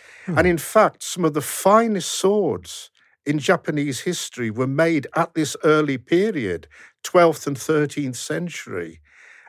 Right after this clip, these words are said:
Speaker 2: and, uh, still as sharp and keen today.
Speaker 1: Wow. But what would be the difference between, uh, let's say, a, a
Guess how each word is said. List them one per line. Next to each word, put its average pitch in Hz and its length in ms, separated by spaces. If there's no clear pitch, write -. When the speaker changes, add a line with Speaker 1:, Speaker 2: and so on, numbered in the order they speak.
Speaker 2:
and, 151 320
uh, 147 240
still 190 580
as 151 120
sharp 165 560
and 147 200
keen 160 320
today. 147 600
Speaker 1:
Wow. - 280
But - 160
what 110 260
would 110 120
be 98 100
the 92 100
difference 87 420
between, 85 320
uh, 80 260
let's - 140
say, 92 140
a, 82 180
a - 300